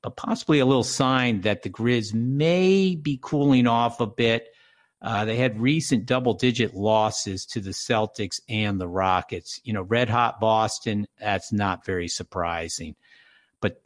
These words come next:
losing to sixteen and forty-eight Houston, uh, that was much more of a head-scratcher.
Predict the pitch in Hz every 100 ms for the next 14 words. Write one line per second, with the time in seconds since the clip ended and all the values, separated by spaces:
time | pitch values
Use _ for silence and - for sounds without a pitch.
0 | - 123 127 131 104 98 - 117 - 123
1 | 110 95 90 120 110 98 98 95 87 104
2 | 101 101 - - 104 101 104 - 110 95
3 | 95 127 123 98 107 107 - 104 104 104
4 | 85 82 104 98 - - 104 98 95 -
5 | 101